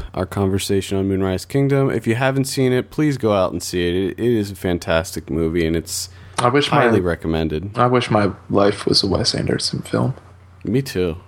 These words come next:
Speaker 2: It'd be awesome.
Speaker 1: With the soundtrack playing in the
Speaker 2: Mm-hmm.
Speaker 1: background and everything.
Speaker 2: Yeah. And just charming as all hell. That'd be
Speaker 1: <laughs>
Speaker 2: great.
Speaker 1: Let's talk about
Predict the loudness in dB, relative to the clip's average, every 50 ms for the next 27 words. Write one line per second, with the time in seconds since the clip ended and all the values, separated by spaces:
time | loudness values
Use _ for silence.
0 | -20 -20 -20 -20 -20 -10 -6 -2 0 2 4 4 4 2 2 0 -2 -4 -6 -10
1 | -16 -20 -20 -20 -20 -10 -8 -8 -4 -2 -2 -2 -2 0 0 2 2 2 0 0
2 | -2 -2 -2 -4 -4 -4 -2 0 0 0 2 0 0 0 2 2 4 4 4 4
3 | 4 4 2 0 -2 -2 -2 -2 -2 -2 -2 -2 -2 -2 -2 0 0 2 2 4
4 | 4 2 2 0 -4 -10 -20 -20 -20 -20 -20 -6 -2 0 0 0 0 0 -2 -2
5 | -2 -2 -2 -2 0 0 2 2 2 2 2 2 0 0 2 2 2 2 2 0
6 | -2 -2 -2 -6 -10 -16 -20 -16 -12 -12 -12 -10 -12 -8 -4 0 0 2 0 0
7 | -2 0 2 4 4 4 2 0 -6 -14 -20 -20 -20 -20 -20 -20 -20 -20 -20 -20
8 | -20 -20 _ _ _ _ _ _ _ _ _ _ _ -6 0 2 2 2 2 0
9 | -2 0 2 2 2 2 0 0 2 4 4 4 4 4 4 2 0 -4 -10 -12